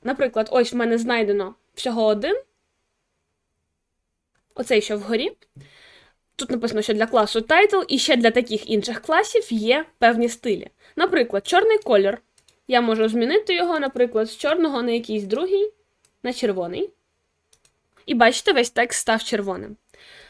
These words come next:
Наприклад, overflow, hidden, поняття не маю, що це означає, white space, no wrap, text overflow і так далі.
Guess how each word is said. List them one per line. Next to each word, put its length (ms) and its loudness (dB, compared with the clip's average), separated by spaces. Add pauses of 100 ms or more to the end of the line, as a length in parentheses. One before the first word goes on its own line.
Наприклад, 640 2
overflow, 720 2
hidden, 280 -2
поняття 460 -2
не 80 -2
маю, 220 -2
що 100 -6
це 120 -2
означає, 540 -2
white 360 -4
space, 280 0
no 200 0
wrap, 220 2 (240)
text 340 -6
overflow 480 0
і 100 -4
так 140 -4
далі. 260 -2